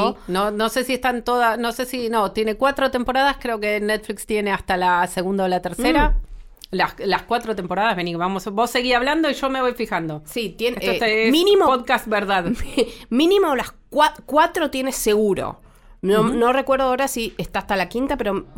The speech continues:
Speaker 2: cuatro tiene seguro. Son bastantes episodios porque es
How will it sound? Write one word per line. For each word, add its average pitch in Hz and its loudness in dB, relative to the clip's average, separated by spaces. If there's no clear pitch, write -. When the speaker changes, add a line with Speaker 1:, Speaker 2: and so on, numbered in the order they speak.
Speaker 2:
cuatro 254 2
tiene 226 -4
seguro. 247 0
Son 180 -2
bastantes 277 -2
episodios 220 -2
porque 170 -2
es 190 -4